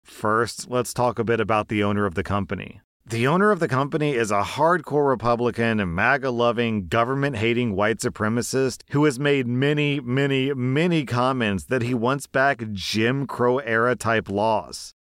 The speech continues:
He's a firm believer in segregation, and he thinks that the civil rights movement of the sixties was a mistake. From my understanding,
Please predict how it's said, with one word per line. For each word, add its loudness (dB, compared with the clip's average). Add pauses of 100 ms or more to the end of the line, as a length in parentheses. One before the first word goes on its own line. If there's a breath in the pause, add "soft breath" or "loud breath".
He's 0
a 4
firm 2
believer 2
in 0
segregation, 0
and -2
he -4
thinks -4
that -6
the 0
civil 0
rights 0
movement 0
of 0
the -2
sixties -2
was 0
a -2
mistake. -2 (180)
From -2
my 2
understanding, 0